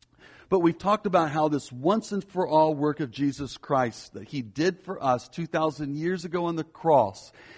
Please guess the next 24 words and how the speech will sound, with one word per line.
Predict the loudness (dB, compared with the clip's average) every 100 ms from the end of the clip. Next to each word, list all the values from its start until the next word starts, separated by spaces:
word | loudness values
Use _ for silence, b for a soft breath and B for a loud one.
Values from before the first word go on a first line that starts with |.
| B
he | 0
comes | 2 0 2 2 -2 -6
from | -2 -2 2
then | 6 6 4 -2 -10 _ _ _ b b b
and | 0
he | 4 4
meets | 4 2 -6
us | -6
in | -4
the | -2
now. | -2 -2 -6 -10 -20 _ _ _ _ _ b b 2
And | 4
then | 2
also | 4 4 4 0
we | 0
have | 2 2
this | 4 2 0 -12 -14
powerful | -6 0 2 2 0
belief | -2 0 0 0
in | -2
the | -2
coming | -2 -2 -2
of | 2
the, | 2